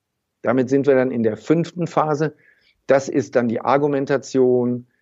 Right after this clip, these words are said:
die Präsentation, die Beratungsphase. In dieser Phase beantwortest du dem Kunden die Frage,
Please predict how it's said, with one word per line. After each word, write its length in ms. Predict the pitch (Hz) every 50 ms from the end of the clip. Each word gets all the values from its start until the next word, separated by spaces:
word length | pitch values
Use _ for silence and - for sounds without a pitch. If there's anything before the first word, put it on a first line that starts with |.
| _ _ _ -
die 80 | 113 104
Präsentation, 1040 | - - 143 143 131 143 131 131 123 - - - - _ _ _ - - 127 120 117
die 100 | 110 101
Beratungsphase. 1160 | 92 - 90 95 107 123 131 - 165 160 160 143 - - - 151 160 165 151 160 175 180 - - - _ _ _ _ _ -
In 80 | 107
dieser 280 | 101 131 156 165 170 147
Phase 440 | - - 147 147 147 143 123 139 120
beantwortest 640 | 131 113 117 139 147 - 139 135 123 - 123 - 127
du 40 | 117
dem 160 | 120 117 113
Kunden 280 | 127 143 147 - 127 120
die 80 | 120 117
Frage, 520 | - - 113 123 127 123 131 123 110 -